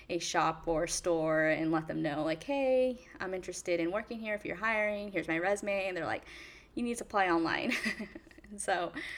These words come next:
which, yeah, is pretty obvious now during this time. But I remember, what, four or five years ago, I was still like, "No, I'm going to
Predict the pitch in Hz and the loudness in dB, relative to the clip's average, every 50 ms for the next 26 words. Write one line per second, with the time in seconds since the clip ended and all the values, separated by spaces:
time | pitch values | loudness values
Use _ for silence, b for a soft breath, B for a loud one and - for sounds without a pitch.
0 | B B B - 214 208 - - - - - - - 190 104 - - - - 214 | B B B -4 -4 -4 -4 -8 -12 -16 -12 -2 0 0 2 2 -2 -2 -4 -4
1 | 208 208 - - 226 240 220 196 185 190 185 175 170 160 170 170 - 175 165 160 | -4 -2 -2 -2 0 2 4 6 6 6 6 6 4 2 2 0 -2 -2 0 0
2 | 151 151 185 180 - - - - 170 170 165 170 185 - - - 165 147 147 - | 0 -2 -2 -4 -8 -14 -6 -4 -2 -2 0 -2 -2 -4 -2 -2 -2 -2 0 -2
3 | 165 165 156 156 147 - - B B B B B B B B B B - 190 190 | -2 0 0 2 0 0 -2 B B B B B B B B B B 2 2 2
4 | 190 196 190 196 185 180 170 165 160 - - - - - - - - - 170 - | 4 2 2 2 4 4 4 4 2 -2 -6 -10 -18 -20 -20 -14 -6 -4 -2 -2
5 | - - - 196 190 190 - 185 175 170 180 170 170 170 175 170 - 175 175 175 | -2 0 4 4 4 6 6 4 2 4 2 2 0 0 0 0 2 4 4 4
6 | 170 160 156 160 160 175 170 - - 190 175 170 165 160 156 - - 208 220 233 | 4 4 4 4 4 2 -2 -2 -2 0 0 0 0 0 -2 -2 -2 -4 -2 0
7 | 233 214 196 185 170 - - - 202 208 226 220 226 214 208 208 208 208 196 196 | 2 2 2 2 2 0 0 -2 -2 -2 -2 -2 -2 -2 0 -2 -2 -2 -2 0
8 | 185 180 175 170 170 - | 0 2 2 0 0 0